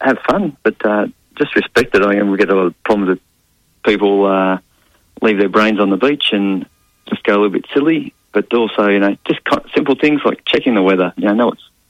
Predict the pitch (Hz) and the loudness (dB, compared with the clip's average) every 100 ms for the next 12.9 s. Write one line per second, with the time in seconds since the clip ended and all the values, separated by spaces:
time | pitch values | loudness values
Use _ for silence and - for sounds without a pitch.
0 | _ _ - 120 107 123 - 104 104 123 | _ _ -4 -2 0 -2 0 2 2 2
1 | 127 131 127 - _ _ _ _ - 135 | 2 0 0 -4 _ _ _ _ -6 -2
2 | 113 120 120 117 98 90 _ - 98 113 | 0 -2 -2 -2 -2 -4 _ -6 -4 0
3 | 123 120 - _ _ _ _ 113 107 107 | 0 -2 -6 _ _ _ _ -4 -2 -2
4 | 101 104 101 101 101 101 101 98 - _ | -2 0 0 2 0 0 0 -2 -6 _
5 | 120 113 98 - 110 95 - 113 - 110 | -4 -2 -2 0 0 -2 -4 -4 -2 0
6 | 117 123 110 113 113 110 107 107 98 - | 2 0 0 0 0 -2 0 -2 -2 -4
7 | 131 135 117 120 113 104 - 135 104 98 | -2 0 0 0 0 -2 -2 -2 -2 -4
8 | - _ _ 180 123 123 - 147 175 143 | -8 _ _ -4 0 0 0 -2 -2 -2
9 | - - _ _ _ _ 151 - 131 113 | -4 -6 _ _ _ _ -8 -2 0 2
10 | 113 104 - 101 120 104 101 92 - _ | 2 0 -2 -2 -2 -2 -4 -6 -10 _
11 | _ - 131 120 101 98 98 - - 120 | _ -4 -2 0 2 0 0 -4 -2 -2
12 | 95 127 104 92 98 92 92 98 | 0 0 0 -2 -4 -4 -4 -4